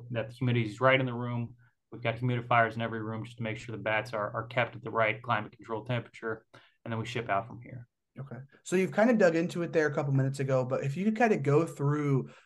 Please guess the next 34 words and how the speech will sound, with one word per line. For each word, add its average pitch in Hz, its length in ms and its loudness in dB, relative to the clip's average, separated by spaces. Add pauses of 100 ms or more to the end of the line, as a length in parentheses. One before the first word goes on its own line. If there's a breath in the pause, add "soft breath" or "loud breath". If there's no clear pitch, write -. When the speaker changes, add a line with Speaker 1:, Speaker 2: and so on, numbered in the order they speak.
Speaker 2:
what 165 180 4
that 135 220 8
business 147 320 4
plan 151 320 0
and 139 80 6
just 143 180 2
what 180 140 2
that 147 160 6
mindset 139 520 4
was, 131 460 2 (220 soft breath)
that 143 280 6
first 165 280 2
stint 151 360 0
with, 143 360 2
you 147 40 0
know, 147 120 2
Mind, 135 400 6 (280)
was, 143 200 2
is 143 120 2
it 135 60 0
Mind 147 340 6
Baseball 165 360 4
U 160 200 6
S 156 160 0
A 160 200 4
L 160 160 4
L 160 100 6
C 170 240 -6
was 165 220 -2
the 165 100 -2
name? 160 320 -2 (420 soft breath)
Speaker 1:
Mind 131 280 6
Speaker 2:
Uh, 135 40 8
Speaker 1:
Sport. - 420 -10